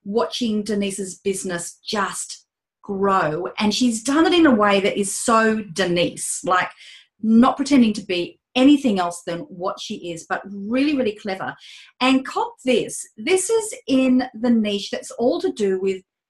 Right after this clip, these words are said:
manifesting, law of attraction, money mindset. And I know that there are a lot of people who are here listening that may be in that niche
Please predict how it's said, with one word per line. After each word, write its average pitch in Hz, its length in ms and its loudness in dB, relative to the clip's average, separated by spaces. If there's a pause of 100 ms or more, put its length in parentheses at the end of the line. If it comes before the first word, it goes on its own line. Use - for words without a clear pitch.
(240)
manifesting, 226 1080 0 (160)
law 269 480 4
of 262 80 -2
attraction, 220 760 -6 (460)
money 247 360 6
mindset. 185 600 2
And 226 160 -4
I 262 160 0
know 254 880 2 (720)
that - 160 0
there 240 180 4
are 226 160 2
a 220 100 2
lot 226 520 2 (160)
of 262 160 -4
people 226 360 -6
who 202 200 -6
are 196 100 -6
here 247 480 -4 (160)
listening 254 840 -4 (480)
that 226 160 -2
may 202 160 2
be 190 200 -6
in 311 200 4
that 285 180 2
niche 220 380 -2